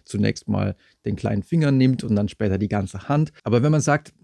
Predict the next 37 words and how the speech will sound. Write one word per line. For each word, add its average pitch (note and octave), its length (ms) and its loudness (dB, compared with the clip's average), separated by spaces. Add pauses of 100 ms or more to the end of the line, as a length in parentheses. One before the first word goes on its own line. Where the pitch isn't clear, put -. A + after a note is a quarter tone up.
"Das A#2+ 140 -2
ist C3 180 -4
wirklich D3 320 0
meine A2 260 -2
einzige C3+ 420 -4
Bitte A#2 280 -4
an G2+ 180 -2
Sie", G2+ 300 -2 (220)
dann A#2+ 180 2
gibt - 220 2
man B2 120 2
zu - 120 -6
erkennen, A#2+ 600 -2 (180)
dass - 140 -8
man G#2+ 120 0
Verständnis G#2+ 680 -2
für - 120 -8
die F#2+ 120 -8
andere G2 280 -6
Person F#2+ 420 -6
hat. - 240 -18 (320)
Und A#2 260 2
dass A#2+ 140 -2
das A2+ 180 0
wirklich D#3+ 340 2
ein G2+ 120 -2
Faktor - 360 -4
sein G2 280 -2
könnte, A#2+ 260 -2
ließ G#2+ 220 0
sich - 180 -6
auch A2+ 140 -6
in G#2+ 80 -2
einer G#2 240 -4
anderen B2 240 2
Studie A2+ 300 -2
zeigen, G#2+ 440 -2